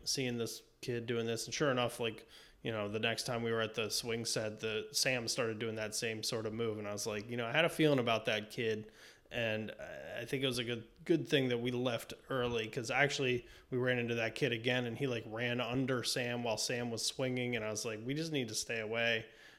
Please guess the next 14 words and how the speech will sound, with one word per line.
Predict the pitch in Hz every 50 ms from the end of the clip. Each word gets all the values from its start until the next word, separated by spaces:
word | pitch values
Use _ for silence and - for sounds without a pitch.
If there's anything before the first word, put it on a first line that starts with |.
| - _ _
from | - - 120 113 110
this | 107 104 - -
one | 113 110 113 110
kid | 110 - 131 120 113 107
who, | 117 110 107 104
uh, | 107 107 101 101 101 113
you | 104 117
know, | 113 110 104 104
his | 110 104 - -
mom | 131 120 117 110 110 113 117 113 - - -
runs | 139 127 127 120 117
this | 120 107
yoga | 123 123 123 127 120 113 107
class, | - - 139 127 120 117 113 113 - - -